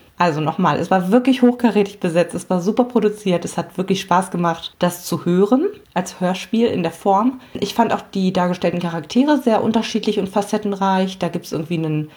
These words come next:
Stuntman, Schrägstrich YouTuber, der <laughs> immer total viele Risiken eingeht. Die schwedische Archäologin, die wie gesagt eine ganz tolle, ähm,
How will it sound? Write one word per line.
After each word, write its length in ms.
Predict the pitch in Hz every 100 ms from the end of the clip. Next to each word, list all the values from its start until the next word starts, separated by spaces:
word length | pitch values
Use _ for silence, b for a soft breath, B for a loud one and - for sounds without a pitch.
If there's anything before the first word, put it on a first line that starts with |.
| -
Stuntman, 680 | - 180 196 190 190 175 180
Schrägstrich 640 | - - 185 - 180 170
YouTuber, 720 | 202 202 - 208 180 175 170 -
der 300 | 160 156 - 151 -
<laughs> 160 | 214
immer 360 | 196 196 160 190
total 280 | 196 190 190
viele 200 | 185 175
Risiken 340 | 185 175 175
eingeht. 420 | - 143 151 160 - B B
Die 80 | 180
schwedische 400 | - 190 180 202
Archäologin, 880 | 160 - 165 254 254 233 220 220
die 200 | - 185
wie 140 | 175 175
gesagt 320 | 165 165 -
eine 160 | 156 156
ganz 280 | 170 180
tolle, 500 | - 185 170 165 156 160
ähm, 340 | 156 156 156